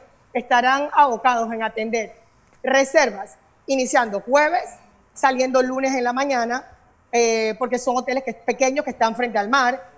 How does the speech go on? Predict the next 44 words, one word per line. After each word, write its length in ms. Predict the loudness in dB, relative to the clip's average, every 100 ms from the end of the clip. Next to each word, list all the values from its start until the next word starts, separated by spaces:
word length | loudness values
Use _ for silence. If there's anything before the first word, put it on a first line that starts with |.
| _
o 260 | 4 4 4
en 200 | -2 -2 0
áreas 280 | 0 0
naturales. 640 | -4 -4 0 0 0 -4 -18 _ _ -4
Recordemos 480 | 0 0 0 -2
que 60 | -4
esta 160 | -2 0
es 60 |
la 120 | 0
mejor 380 | -2 -4 -2 -2
época 360 | -2 -2 0 0
del 100 | 0
año 320 | -4 -6 -6 -8 -20 _ _
quizás 300 | -8 0 0
para 160 | 2 -2
experimentar 920 | -2 -6 -4 -6 2 2 2 -2 -18 -4
lo 140 | -2
que 80 | 0
es 60 | -2
nuestro 340 | -2 -4 -4
neotrópico. 680 | -4 -4 2 2 2 -4 -14 -20 _ _ _ _ _ _
Y 320 | -4 -2 -4 -6 -4
es 360 | 0 0 -2 -4
un 300 | -4 -4 -6
tiempo 340 | -2 -2 -2
que 80 | -2
es 80 | 0
desventajoso, 880 | 0 -2 -2 0 0 0 0 -2 -4
sin 160 | -8 -4
embargo, 360 | 0 2 2
para 220 | 0 0 0
la 80 |
playa, 280 | 0 0 0
porque 180 | -2 -2
sabemos 260 | -2 -2 -4
que 60 |
octubre 240 | -6 -6 -4
y 40 |
noviembre 280 | -4 -4 -4
es 40 |
cuando 200 | -4 -4
más 140 | -4 2
llueve. 300 | 2 2 -4 -16 _ _ _ _ 2
Pero 340 | 6 6